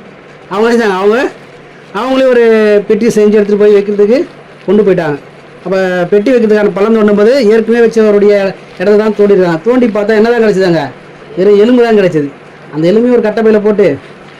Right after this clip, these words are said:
இந்த பெட்டியிலே வச்சு அதே இடத்துல புதைச்சிட்டாங்க. அவர் யா-, என்ன ஆயிட்டாரு? அவரு மரிச்சு போயிட்டாரு. இப்ப என்ன கிடையாதுங்க? அவர் ஜீவன் கிடையாது. ஆனா என்ன இருக்காங்க? அவருடைய எலும்பு இருக்கு. உயிரோடு இருந்தா எலும்பு கிடையாது, சர-, சரீரமே இருக்கும், வீட்டுல இருப்பாரு. அவர் மரிச்சு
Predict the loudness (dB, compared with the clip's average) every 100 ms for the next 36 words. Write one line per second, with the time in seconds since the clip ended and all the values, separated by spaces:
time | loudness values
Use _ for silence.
0 | -20 -8 -4 -2 0 2 2 2 0 -2
1 | -2 -6 -20 -20 -20 -20 -20 -20 -12 -4
2 | -2 0 -2 -4 -8 -18 -20 -20 -20 -10
3 | -8 -6 -8 -12 -12 -20 -20 -20 -20 -20
4 | -20 -10 -2 0 0 -2 -2 0 0 2
5 | 2 0 -2 -4 -2 -2 0 0 0 0
6 | 0 -2 0 0 0 0 -2 -6 -12 -20
7 | -20 -20 -20 -20 -12 -4 -2 0 0 2
8 | 0 0 0 -2 0 0 0 0 2 0
9 | 0 2 2 0 -4 -16 -20 -4 0 2
10 | 4 2 0 -6 -12 -20 -20 -10 -2 0
11 | 2 2 2 2 2 2 2 0 0 -4
12 | -4 -2 0 2 2 2 0 -2 -4 -12
13 | -8 -6 -2 -2 0 0 0 0 -2